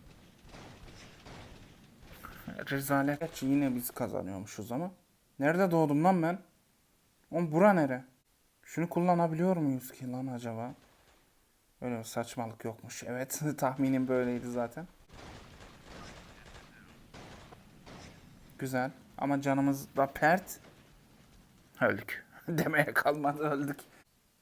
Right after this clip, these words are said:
Videolarda hep kötü oynuyorum. Video dışında bir antrenman yaptığım zaman efsane oynuyorum. Şimdi diyeceksin, "Hadi lan oradan." Video dışında cidden iyi oynuyorum da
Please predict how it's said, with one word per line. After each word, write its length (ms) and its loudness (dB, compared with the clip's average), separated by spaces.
Videolarda 720 -2
hep 280 -6
kötü 300 -2
oynuyorum. 480 -2
Video 300 -2
dışında 500 -4
bir 180 -2
antrenman 560 -2
yaptığım 440 0
zaman 260 -4
efsane 460 0
oynuyorum. 340 -4
Şimdi 240 -8
diyeceksin, 460 -6
"Hadi 280 0
lan 160 2
oradan." 400 0
Video 220 2
dışında 520 -2
cidden 380 -6
iyi 160 2
oynuyorum 520 0
da 140 -4